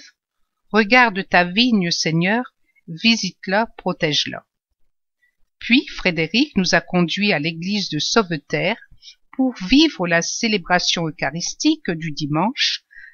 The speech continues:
avec les paroissiens du secteur ainsi que quelques résidents de l'Esat.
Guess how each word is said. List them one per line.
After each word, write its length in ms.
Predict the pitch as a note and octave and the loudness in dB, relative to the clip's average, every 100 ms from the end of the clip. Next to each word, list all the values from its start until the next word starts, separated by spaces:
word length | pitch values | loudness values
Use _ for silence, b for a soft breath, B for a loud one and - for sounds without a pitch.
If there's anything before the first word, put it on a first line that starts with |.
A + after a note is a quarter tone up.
| B | B
avec 400 | A3 A3 F#4+ - | 2 4 0 -2
les 80 | F#3+ | 0
paroissiens 640 | F3 E3 F3 - - D#3 | 0 0 -2 -2 0 0
du 120 | D3 | 0
secteur 580 | - C3+ _ - A#3+ C#4 - B B B | -4 -4 _ 0 2 2 -4 B B B
ainsi 480 | G3+ G#3 - E4 D#4 | 2 2 2 0 2
que 80 | G#3 | -2
quelques 500 | - G#3 F#3+ - E3 | 0 0 0 -4 -4
résidents 540 | E3+ E3 F3 G3+ B3 | -4 -4 -2 2 2
de 100 | G#3+ | 2
l'Esat. 480 | E3+ D#3 C#3 A#2+ B2+ | -2 -2 -2 -6 -6